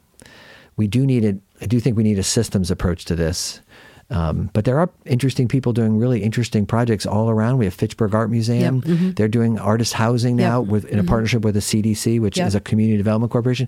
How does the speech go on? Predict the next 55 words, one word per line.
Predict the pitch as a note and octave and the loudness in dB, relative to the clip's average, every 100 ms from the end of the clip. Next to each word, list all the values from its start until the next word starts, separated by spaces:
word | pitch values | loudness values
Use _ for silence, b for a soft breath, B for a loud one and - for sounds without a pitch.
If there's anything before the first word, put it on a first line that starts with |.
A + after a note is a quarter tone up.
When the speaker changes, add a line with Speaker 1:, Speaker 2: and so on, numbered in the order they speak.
| B | B
Speaker 2:
Mm-hmm. | F#3 F3+ | -2 2
Speaker 1:
How | D3+ | 0
cool | - D#3+ D3+ | 2 2 2
is | C3 | 0
that? | F3+ - | -2 -2
Speaker 2:
Yep. | F3 F3+ B B B B - | -4 -4 B B B B -2
Speaker 1:
You | G#2 | 0
know, | F#2+ G#2+ | 0 0
Speaker 2:
He's | - G#3 | 0 0
gonna | G3 F#3 | 2 2
Speaker 1:
uh, | |
Speaker 2:
be | F3 | 2
here | F3+ E3+ E3 - - - | 2 0 -2 -8 -20 -6
in | F#3+ D#3 | 0 2
Speaker 1:
yeah, | D3+ | 2
Speaker 2:
the | |
Speaker 1:
that's, | D#3+ | 2
Speaker 2:
seat | F#3+ F3+ | 2 2
Speaker 1:
oh, | D#3 | 2
Speaker 2:
next | - F#3+ | 2 2
Speaker 1:
good. | F#3 | 0
Speaker 2:
week. | - | 0
Speaker 1:
Oh, | D#3 | 0
yeah. | D#3 | 0
N-, | C3 B2+ - | 0 -2 -2
oh, | B2 B2 | -2 -2
Nick's | B2 B2 | -2 -4
gonna | - B2+ | -4 -2
be | C3 | 0
here. | C3 | 2
Speaker 2:
<laughs> | |
Yeah. | A3 | 0
Speaker 1:
That's | - | 0
great. | - A#2+ - | -2 -4 0
Speaker 2:
Uh-huh. | G3 A3 | 0 0
Speaker 1:
Um, | D3+ A2 G#2 G2+ - | 0 0 0 -2 -4
um, | B2 G2+ G2 G2 - _ _ B - | -2 0 0 -2 -6 _ _ B -2
Mineo | B2 A#2+ G#2 G#2+ | 2 2 2 0
is | |
doing | - A2+ | 0 0
great. | G#2+ G#2+ G#2 C3 G2+ | 2 0 0 -4 -2
Jean | A2 G#2+ | 0 2
Mineo | A2 G#2+ G#2 | 2 2 2
doing | G#2+ G2+ | 2 0
great | G#2+ G#2 | 2 0
work | G2+ G#2+ - | 2 0 0
in | G2 | 0
her | G#2+ | 0
project. | G#2 A2 G2+ G2 G2+ G#2+ - | 0 0 0 0 -2 -4 -6
Speaker 2:
Mm-hmm. | D#3+ E3 F3+ B - | -4 0 -2 B -2
Speaker 1:
Again, | A#2 A#2 | 0 2
you | G#2 | 2
have, | G#2 G2 G2+ - - | 2 0 -4 -12 -4
you | G2+ | 0
have | G2 F#2 - | 0 -2 -8